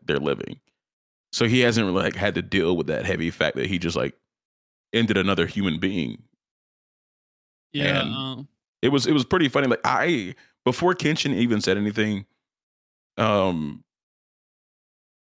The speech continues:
Speaker 1: I was like, "Okay, this dude's going way too hard over a scratch," 'cause we hadn't seen anybody in the show do that at all.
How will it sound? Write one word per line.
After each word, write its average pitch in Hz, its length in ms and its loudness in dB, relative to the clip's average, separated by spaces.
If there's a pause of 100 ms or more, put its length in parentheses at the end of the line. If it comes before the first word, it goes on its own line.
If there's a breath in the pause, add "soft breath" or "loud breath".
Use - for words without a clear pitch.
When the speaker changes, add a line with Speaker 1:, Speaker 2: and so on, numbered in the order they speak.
Speaker 1:
I 120 240 2
was 101 180 -2
like, - 180 -2
"Okay, 101 240 0
this 127 160 0
dude's 131 220 0
going 98 260 2
way 90 140 2
too 85 160 -2
hard 76 220 2
over 62 200 0
a - 60 -4
scratch," - 420 -4
'cause 113 120 -2
we 170 100 2
hadn't 165 180 4
seen 170 200 2
anybody 127 480 2
in 120 100 4
the 104 80 4
show - 220 0
do 107 140 2
that 90 140 0
at - 80 -2
all. 76 320 0